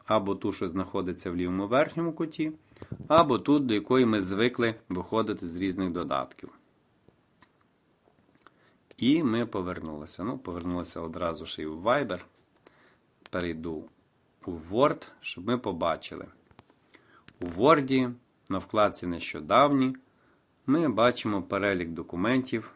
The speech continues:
який був і не змінився. Чому він не змінився? Тому що я жодних змін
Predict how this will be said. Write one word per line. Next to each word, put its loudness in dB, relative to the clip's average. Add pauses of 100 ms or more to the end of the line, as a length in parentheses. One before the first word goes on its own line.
(580)
який -2
був 0
і -4
не -2
змінився. -8 (440)
Чому 6
він 8
не 8
змінився? 2
Тому 0
що -6
я 2
жодних 2
змін 0